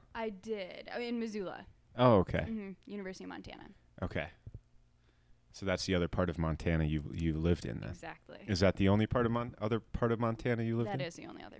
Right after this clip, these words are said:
Speaker 1: part.
Speaker 2: How do you
Speaker 1: That's
Speaker 2: say that
Speaker 1: Bozeman.
Speaker 2: Bozeman is compared to
Speaker 1: Oh,
Speaker 2: Missoula?
Speaker 1: God. That's such a tough question. I feel like that's such a polarizing question, too,
Speaker 2: <laughs> Oh,
Speaker 1: because people are
Speaker 2: uh-oh.
Speaker 1: either, like, very attached to one or the other, and
Speaker 2: Yeah.
Speaker 1: there's not a lot of middle ground. I really, I appreciate
Speaker 2: Well, what's your
Speaker 1: both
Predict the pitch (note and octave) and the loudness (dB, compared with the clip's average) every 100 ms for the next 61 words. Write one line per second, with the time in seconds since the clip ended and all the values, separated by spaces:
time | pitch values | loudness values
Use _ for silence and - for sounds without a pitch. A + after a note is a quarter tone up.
0 | - - - - - _ - A#2 A#2 A2 | -14 -14 -16 -20 -20 _ 4 8 8 8
1 | - A2+ G#2 F2 F2 F#2 F2+ F#2 E2+ D#2 | 6 6 6 6 6 6 6 2 2 -2
2 | - - F#2 - E2+ E2 - - E2+ - | -8 -10 -6 -4 -2 -2 -4 -8 -8 -12
3 | - F2 D#2 E2 D#2+ D#2 - - - C4 | -4 -2 2 2 2 -2 -8 -20 -20 -16
4 | - B3+ A#3 G#3 G3+ - - - - F#2+ | -12 -12 -10 -12 -14 -16 -18 -14 -12 -12
5 | - - _ - - - _ _ _ - | -12 -16 _ -20 -20 -20 _ _ _ -20
6 | - - D#4+ E4 D#4+ E4 D4 - B3 B3 | -20 -6 -4 -2 -2 -2 -2 0 4 6
7 | A#3+ A3 A3+ A3 G#3 F#3 - G3+ B2+ A#2+ | 8 6 4 0 -4 -6 -4 6 10 12
8 | D#3 A#2+ G#2+ A2+ - A3+ - A3+ A3 G#3 | 12 12 12 10 10 8 6 6 2 0
9 | A3+ A3+ A3+ A3 G#3 - - G#3+ G3 F#3 | 2 2 2 2 0 0 -2 0 0 0
10 | F#3 F3+ G3 F#3 D#3+ E3 E3 A2 G#2+ F2+ | 0 0 2 2 0 0 2 6 6 6
11 | G#3 G3 F#3+ F#3 F#3+ F3 F3+ F3+ - D4+ | 2 0 2 0 -2 -6 -6 -6 -2 2
12 | G4 G4+ F#4+ D4 D4 E4 F4+ E4 C3+ C#3 | 4 4 0 -2 -2 -2 -2 8 12 12
13 | D3 E3 D3 | 12 12 8